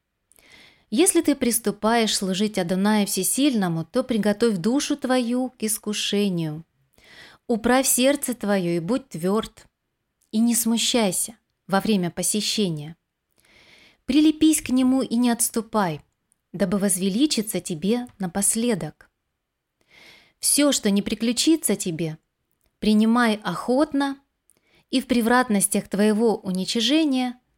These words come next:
будь долготерпелив. Ибо золото испытывается в огне, а люди, угодные всесильному, в горниле унижения». И когда это приходит неожиданно в нашу жизнь,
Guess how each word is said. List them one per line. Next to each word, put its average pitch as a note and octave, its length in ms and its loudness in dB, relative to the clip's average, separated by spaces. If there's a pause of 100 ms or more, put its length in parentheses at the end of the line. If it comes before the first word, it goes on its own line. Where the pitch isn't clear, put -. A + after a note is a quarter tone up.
будь C#4+ 400 0 (160)
долготерпелив. F#3+ 1080 -2 (880)
Ибо A#3 240 2
золото A3+ 540 4
испытывается G3+ 760 0
в F3 60 -4
огне, F#3 600 0 (240)
а G3+ 120 2
люди, A3+ 300 2
угодные G#3+ 480 2
всесильному, B3+ 960 0 (340)
в E3 100 -10
горниле A3+ 720 2 (160)
унижения». F3+ 960 0 (2000)
И - 60 -12
когда G#3+ 220 2
это A#3 160 2
приходит A3 480 0
неожиданно G3 720 2
в D#3 80 -4
нашу F#3+ 340 0
жизнь, G3 500 2